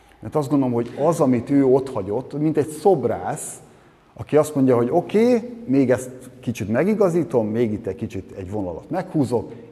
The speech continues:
és készen van a mű, és most már nem nyúlhatok bele többet. Nem nyúlok bele többet, mert így kifejezi azt, amit, amit akarok.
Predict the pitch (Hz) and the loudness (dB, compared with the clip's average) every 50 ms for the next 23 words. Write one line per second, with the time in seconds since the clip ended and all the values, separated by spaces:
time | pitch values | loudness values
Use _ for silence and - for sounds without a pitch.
0 | - - 117 113 - - - - - - - - - 196 147 - - - 110 101 | -12 -8 -8 -8 -8 -8 -16 -20 -20 -20 -10 -2 2 2 2 2 0 -6 -8 -6
1 | 92 95 92 95 98 117 135 147 180 202 196 - - - 127 107 - 135 127 - | -6 -6 -6 -4 -2 0 0 0 0 -2 -4 -8 -10 -10 -8 -4 -2 -2 -2 -2
2 | - 143 139 156 160 151 135 117 107 104 95 90 104 98 - 95 98 95 92 90 | -2 0 2 2 2 2 2 2 0 0 -4 -6 -8 -10 -10 -10 -10 -10 -10 -10
3 | 87 87 - - 85 82 80 - - - - _ _ _ _ _ _ _ _ _ | -10 -12 -12 -14 -14 -14 -14 -16 -18 -20 -20 _ _ _ _ _ _ _ _ _
4 | _ _ _ _ _ _ _ _ _ _ _ _ _ _ _ _ _ _ _ - | _ _ _ _ _ _ _ _ _ _ _ _ _ _ _ _ _ _ _ -4
5 | 131 135 135 135 120 113 107 101 98 104 95 92 - - 156 156 151 147 131 - | 0 2 2 4 4 4 2 2 0 -2 -4 -6 -6 -6 -4 -2 -2 -2 -2 -2
6 | 127 110 101 - 143 131 120 - - 123 - - 107 95 92 92 90 98 82 87 | -2 -4 -2 0 0 -2 -2 -2 -4 -8 -6 -6 -6 -6 -6 -6 -8 -10 -10 -10
7 | - - - - 92 95 92 90 - - - 107 107 98 101 120 113 98 - - | -12 -12 -12 -12 -10 -10 -10 -12 -16 -16 -12 -10 -10 -10 -10 -12 -12 -12 -12 -12
8 | 90 - - - - - - | -12 -12 -12 -16 -20 -20 -20